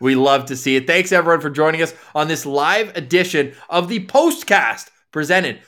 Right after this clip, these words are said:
by Locked On Senators. If you missed part of it, you can go back. We'll have it up on YouTube and coming in your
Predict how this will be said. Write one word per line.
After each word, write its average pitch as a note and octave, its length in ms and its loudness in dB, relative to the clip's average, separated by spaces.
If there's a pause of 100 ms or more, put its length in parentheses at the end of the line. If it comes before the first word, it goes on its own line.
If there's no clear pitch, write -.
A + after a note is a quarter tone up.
(100)
by C#3+ 160 2
Locked C3+ 380 0
On C#3+ 180 4
Senators. C3 540 -2
If A#2+ 120 -14
you B2+ 160 -2
missed D3 540 -6
part F3 260 0
of F3+ 80 -2
it, G3 180 -4
you B2+ 100 -20
can B2 180 -8
go D3 160 0
back. E3+ 400 -2 (100)
We'll A#2 140 -8
have D#3 220 -2
it E3+ 120 -10
up E3+ 200 -4
on B2 200 0
YouTube F#3+ 460 -4
and B3 400 0 (220)
coming A#3 320 -2
in G#3+ 180 -6
your A3 200 -2